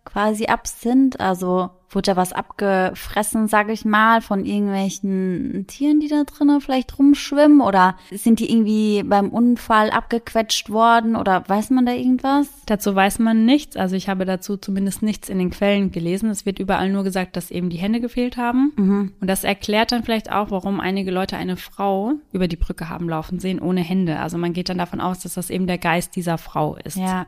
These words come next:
Speaker 1: ja, ja, ja, auf jeden Fall. Also das würde auf jeden Fall passen.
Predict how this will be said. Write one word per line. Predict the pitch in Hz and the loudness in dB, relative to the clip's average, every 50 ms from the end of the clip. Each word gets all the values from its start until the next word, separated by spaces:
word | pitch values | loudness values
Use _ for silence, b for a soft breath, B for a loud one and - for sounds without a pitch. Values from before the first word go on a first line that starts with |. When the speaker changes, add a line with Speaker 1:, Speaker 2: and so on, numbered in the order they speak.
| _ - | _ -4
Speaker 1:
ja, | 175 180 180 175 175 | 0 2 2 2 2
ja, | 180 180 175 170 170 170 - | 2 0 0 -2 -2 -4 -6
ja, | 175 180 175 175 175 | -8 -6 -6 -4 -6
auf | 175 - - 175 | -6 -6 -6 -6
jeden | 175 175 175 | -4 -4 -6
Fall. | - - 185 185 185 185 185 | -6 -4 -2 -2 0 -2 -2
Also | - - 170 175 | -2 -4 -2 -2
das | 180 185 - - | -2 -2 0 0
würde | 202 208 214 | 2 4 4
auf | 202 - - | 4 2 2
jeden | 185 185 | -2 -2
Fall | - - 180 170 | -2 -2 -4 -4
passen. | - - 190 185 - 196 196 190 | -4 -6 -6 -4 -4 -4 -4 -4